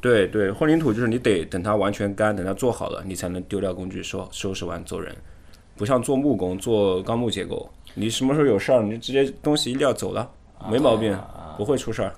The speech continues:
Speaker 2: 混凝土就是你一定要从头到尾都要把它照顾得非常好。然后那一天呢，是那个工程刚开始不久，可能有些配套的都不到位，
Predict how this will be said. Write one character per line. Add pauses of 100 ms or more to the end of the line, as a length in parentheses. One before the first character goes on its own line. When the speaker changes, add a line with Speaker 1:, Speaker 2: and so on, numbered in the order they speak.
(140)
Speaker 2:
混
凝
土
就
是
你
一
定
要 (480)
从
头
到
尾
都
要
把
它
照
顾
得
非
常
好。 (600)
然
后
那
一
天
呢，
是
那
个
工
程
刚
开
始
不
久， (280)
可
能
有
些
配
套
的
都
不
到
位，